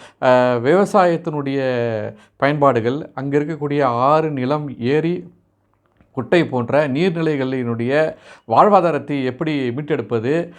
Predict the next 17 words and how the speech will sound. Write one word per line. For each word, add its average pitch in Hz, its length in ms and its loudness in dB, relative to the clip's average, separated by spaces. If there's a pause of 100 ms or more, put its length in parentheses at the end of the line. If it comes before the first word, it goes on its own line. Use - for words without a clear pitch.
(140)
அந்த 147 480 2
நீர்நிலைகளை 170 460 0
எப்படி 151 300 0
மீட்டெடுப்பது 165 600 0
என்பது 143 280 -4
போன்ற 139 240 -6
ஒரு 127 160 -4
பெரிய 147 360 -2
விழிப்புணர்வை, 135 920 -4 (340)
அ, 113 180 2
அவருடைய 139 380 2
பயணம் 135 280 0
ஏற்படுத்தியது. 127 720 -4 (220)
இன்றைக்கே 170 600 2
அதே 156 340 4
மாதிரியான 143 460 0
ஒரு 113 460 -2